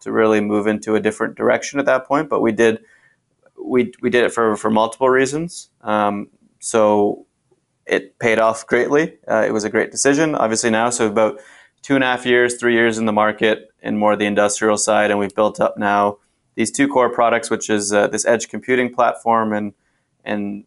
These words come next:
uh, industrial device connectivity, which is solving a huge challenge for companies that are trying to, to even get started with, uh, I O T.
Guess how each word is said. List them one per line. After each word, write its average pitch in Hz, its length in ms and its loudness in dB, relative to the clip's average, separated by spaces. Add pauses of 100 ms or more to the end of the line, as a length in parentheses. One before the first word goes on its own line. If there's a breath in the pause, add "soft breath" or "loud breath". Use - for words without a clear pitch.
uh, 101 220 0
industrial 110 420 0
device 107 280 0
connectivity, 135 600 -2
which 113 160 -2
is 104 120 -6
solving 107 460 0
a 101 80 0
huge 113 300 -2
challenge 110 420 0
for 110 100 -6
companies 110 500 -2
that 107 100 -2
are 101 60 0
trying 104 320 -4
to, 165 260 -10 (640 soft breath)
to 104 200 -2 (280)
even 110 160 0
get 107 160 0
started 123 340 2
with, 143 320 2
uh, 131 320 4
I 123 160 2
O 127 100 2
T. 143 300 -6